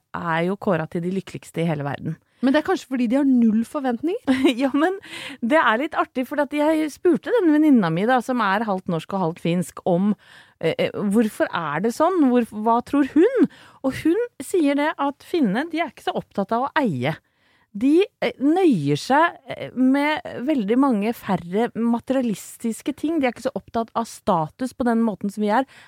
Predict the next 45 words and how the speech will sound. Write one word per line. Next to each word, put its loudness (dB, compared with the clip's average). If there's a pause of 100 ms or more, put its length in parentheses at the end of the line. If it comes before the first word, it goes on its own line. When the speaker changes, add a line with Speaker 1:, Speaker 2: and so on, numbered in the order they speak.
Speaker 1:
Eie, 2
eie, 2
ha, 0
ha, 0
ha. 2 (520)
Sånn -4
som, 0
eh, -2
og 0
det 2
blir 2
jo 0
folk -2
stressa, -4
ikke -6
sant? 0
Å 0
Speaker 2:
Mhm. 4
Speaker 1:
betale 0
lån 0
og -2
det 2
ene -2
med -4
det -2
andre, 0
Speaker 2:
Stort 4
Speaker 1:
kjøpe 4
seg 4
Speaker 2:
hus 2
og 2
masse -2
ting, 0
Speaker 1:
hytter -2
og 0
Speaker 2:
ja. 0
Speaker 1:
båter, -2
og -8
det -2 (320)
skal -4
være 2
så -2
fint 0
og -2
flott -2